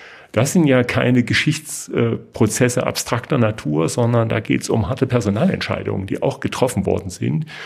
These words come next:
Und das ist nur ein Beispiel unter vielen. Ja, also das ist das eine. Und das zweite, natürlich geht's auch darum zu verstehen, wie wir an diesen Punkt gekommen sind. Das sage ich ja am Anfang.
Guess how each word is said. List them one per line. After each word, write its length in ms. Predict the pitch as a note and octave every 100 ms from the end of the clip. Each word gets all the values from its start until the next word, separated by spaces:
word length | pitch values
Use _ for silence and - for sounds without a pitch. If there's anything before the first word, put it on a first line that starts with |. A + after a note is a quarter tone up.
| -
Und 140 | G#2 G#2+
das 100 | A2+
ist 100 | B2
nur 140 | A#2
ein 180 | A#2 C3
Beispiel 500 | A2 G#2+ - G#2+ G#2
unter 260 | A#2 G2+
vielen. 500 | G#2 - A#2 E2+ - G#2+
Ja, 200 | - D2+
also 220 | - A#2
das 180 | A#2 A#2+
ist 160 | A2+
das 120 | A2+
eine. 380 | D2+ F#2+ C3 D#3+
Und 160 | C#3+ A2
das 140 | G#2+
zweite, 480 | - G#2 A2 C3 B2 - - - - - -
natürlich 680 | G#2+ G#2 B2+ D#3+ E3+ - -
geht's 280 | - A#2+ -
auch 180 | - A2+
darum 440 | - A2 A#2+ E3
zu 160 | D3+ -
verstehen, 680 | A#2 A2 - A#2 B2 D3 A2
wie 120 | B2+
wir 160 | C3 A2+
an 80 |
diesen 300 | G#2+ A#2+ A2
Punkt 300 | G#2 D3+ D#3
gekommen 460 | D3+ G#2+ - G2+ C3+
sind. 340 | D3 E2+ F#3
Das 120 | C#3 -
sage 180 | G#2+
ich 80 | A#2+
ja 100 | B2+
am 140 | B2+ A#2+
Anfang. 480 | B2 A#2+ B2 A#2+